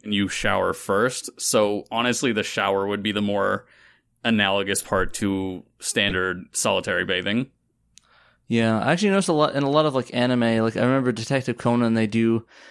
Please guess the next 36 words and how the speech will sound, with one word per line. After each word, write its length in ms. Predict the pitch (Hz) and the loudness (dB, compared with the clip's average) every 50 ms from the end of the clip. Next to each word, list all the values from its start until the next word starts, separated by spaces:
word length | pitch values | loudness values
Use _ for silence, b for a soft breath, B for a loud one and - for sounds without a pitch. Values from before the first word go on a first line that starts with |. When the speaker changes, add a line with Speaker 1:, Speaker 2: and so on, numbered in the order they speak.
| b b - | b b 2
Speaker 2:
that 220 | 131 131 127 - | 4 4 4 2
sort 160 | - - 131 | 0 0 0
of 120 | 120 - - | 0 0 0
communal 300 | - 135 131 127 123 117 | 2 2 4 4 4 4
bathing 340 | 104 117 113 113 113 117 | 4 4 4 4 4 2
thing 220 | 117 - 120 117 110 | 0 0 0 0 2
a 60 | 107 | 2
lot 340 | 107 107 107 110 107 - - | 2 4 4 2 2 0 -2
with, 220 | 123 113 - - | -4 -4 -2 0
like, 260 | 113 110 110 104 - | 2 2 2 2 2
uh, 240 | 113 110 107 107 110 110 b b b b b | 2 4 4 4 2 0 b b b b b
like, 140 | - 123 120 | -2 -2 0
the 100 | 131 131 | 2 2
embarrassment, 640 | 127 120 104 123 120 123 123 - - 135 127 117 104 | 2 4 4 6 6 6 4 4 2 0 0 2 2
uh, 120 | 113 113 92 | 2 2 2
'cause, 260 | 107 - 127 117 113 | 2 0 0 2 2
uh, 160 | 113 123 117 - 104 113 127 - | 2 0 0 -2 -4 -6 -4 0
Conan's, 300 | - 156 143 139 131 127 | 0 2 2 2 2 2
like, 120 | 123 117 | 0 0
shrunk 320 | - - - 135 123 117 - | -2 0 0 0 0 0 2
down 220 | 123 117 117 117 | 2 4 4 4
and 80 | 113 113 | 2 2
he's, 120 | 110 107 | 0 0
like, 140 | 113 110 - | -2 -4 -2
bathing 360 | - 117 113 113 110 113 113 | 2 2 4 4 4 4 2
with, 160 | 113 110 - 117 | 0 0 0 2
uh, 180 | 110 107 104 b b b b b | 2 2 2 b b b b b
his 240 | - - 131 120 - | 0 2 2 2 0
crush, 480 | - - - 135 113 107 - - - | -2 -2 2 2 2 2 2 -2 -4
and 100 | 113 107 | -4 -4
it's, 140 | 107 - - | -4 -2 0
like, 180 | 117 107 107 - | 0 0 0 -2
kinda 220 | - 120 113 107 | -2 0 0 0
weird, 400 | 107 107 110 107 104 104 104 104 | 2 2 2 2 2 0 0 0
but 160 | - 110 98 | 0 0 0
it's 220 | 95 - - - | 0 -2 -6 -8